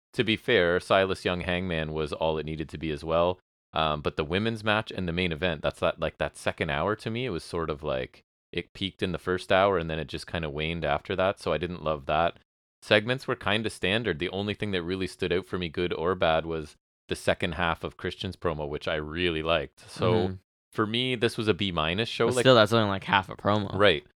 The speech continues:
Speaker 1: A couple of cool things, but not a super strong show overall. And the only thing I would say people watched would be the Aussie Open Ospreay, um,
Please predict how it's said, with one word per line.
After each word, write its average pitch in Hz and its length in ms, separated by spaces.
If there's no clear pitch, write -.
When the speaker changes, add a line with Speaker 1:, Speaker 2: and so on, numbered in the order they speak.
Speaker 1:
A - 80
couple 147 380
of 131 160
cool 123 260
things, 98 640
but 101 120
not 98 200
a 110 40
super 107 320
strong 92 520
show 92 320
overall. 82 520
And 78 100
the 90 120
only 87 280
thing 85 200
I 78 60
would 78 120
say 80 220
people 80 340
watched 85 320
would 80 140
be 78 100
the 78 160
Aussie 76 300
Open 78 240
Ospreay, 69 720
um, 65 420